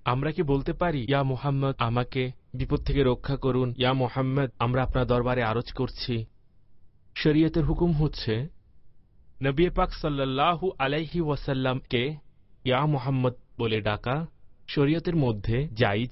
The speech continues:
নেই। নবী পাক আলাইহিস সালামকে ডাকা যায়, "ইয়া রাসূলুল্লাহ, ইয়া হাবিবাল্লাহ, ইয়া রাহমাতুল লিল আলামিন,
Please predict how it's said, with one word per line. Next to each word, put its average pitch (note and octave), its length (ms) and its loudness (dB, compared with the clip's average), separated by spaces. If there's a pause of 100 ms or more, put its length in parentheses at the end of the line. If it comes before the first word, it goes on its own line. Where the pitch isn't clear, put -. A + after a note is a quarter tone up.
নেই। C3+ 520 0 (760)
নবী C3+ 320 2
পাক E3 300 -2
আলাইহিস D3 340 -2
সালামকে D#3+ 360 -2
ডাকা B2+ 300 -2
যায়, A#2+ 220 -4
"ইয়া C3+ 260 -4
রাসূলুল্লাহ, G#2+ 680 -4
ইয়া D3 220 0
হাবিবাল্লাহ, A#2 800 0
ইয়া D3 180 2
রাহমাতুল D3+ 500 -2
লিল D3+ 140 -2
আলামিন, D3+ 460 0